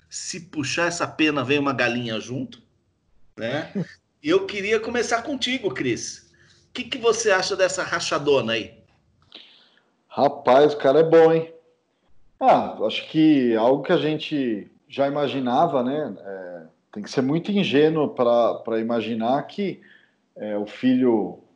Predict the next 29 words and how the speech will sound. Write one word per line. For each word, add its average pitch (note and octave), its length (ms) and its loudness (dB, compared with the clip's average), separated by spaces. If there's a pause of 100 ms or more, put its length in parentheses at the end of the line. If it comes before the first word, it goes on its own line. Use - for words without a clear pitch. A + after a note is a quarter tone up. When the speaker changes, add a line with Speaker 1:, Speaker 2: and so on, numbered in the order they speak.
(100)
Speaker 2:
mais A2+ 240 0
velho, B2 400 4
Flávio, C3+ 720 4
ini-, E3 400 -4
iniciou C#3 960 4
qualquer, A#2 1000 -2 (680)
é, F#2 480 -6 (100)
processo A#2+ 720 0
desse, A#2 400 2
qualquer B2+ 380 -4
prática C3 500 0
de B2 60 -6
rachadinha B2 640 -4
na C#3+ 100 -4
família, C3 520 0
né? G#2+ 140 -6
Isso, G#3 400 -4 (480)
isso D#3+ 220 -6
tá, G#3 320 6
tá F#3+ 260 4
no, E3+ 300 -4
no, C#3+ 260 -6
em B2 80 -4
todos E3+ 280 0
os F3 40 -4
gabinetes D3+ 520 0
da D3 120 0
família, A2+ 560 -4
né? A2+ 200 -10